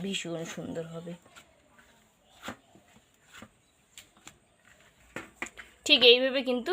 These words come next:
ডোটা তৈরি করলাম। দেখুন, এরপর হাতের মধ্যে আরও একটু ঘি মাখিয়ে নেব। নেওয়ার পর অল্প একটু অংশ এইভাবে নেব, গোলা পাকানোর পর এইভাবে লম্বা করে নেব। বন্ধুরা, ঠিক এইভাবে লম্বা করার পর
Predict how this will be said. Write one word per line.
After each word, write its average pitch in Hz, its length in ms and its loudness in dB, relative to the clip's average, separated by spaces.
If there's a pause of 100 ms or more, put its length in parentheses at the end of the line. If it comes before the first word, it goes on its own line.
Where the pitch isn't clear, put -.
(140)
ডোটা 190 240 2 (100)
তৈরি 185 240 4
করলাম। 214 240 -2 (120)
দেখুন, 185 240 -10 (680)
এরপর 214 300 6
হাতের 196 260 2
মধ্যে 208 240 0
আরও 175 180 0
একটু - 140 -16 (100)
ঘি 196 100 -4 (100)
মাখিয়ে 185 320 -8
নেব। 190 120 -8 (2250)
নেওয়ার 185 280 2
পর 226 100 4 (120)
অল্প 180 160 -4 (100)
একটু 190 180 -10 (140)
অংশ 180 180 -6 (220)
এইভাবে 180 280 -6 (100)
নেব, 185 140 -8 (1300)
গোলা 202 440 4
পাকানোর 196 520 2
পর 226 180 8 (260)
এইভাবে 180 280 -2 (100)
লম্বা 165 280 0
করে 160 200 -2
নেব। 160 120 -8 (1300)
বন্ধুরা, 233 300 4 (100)
ঠিক 269 140 2 (120)
এইভাবে 220 300 8 (100)
লম্বা 180 300 4
করার 202 240 4
পর 277 100 4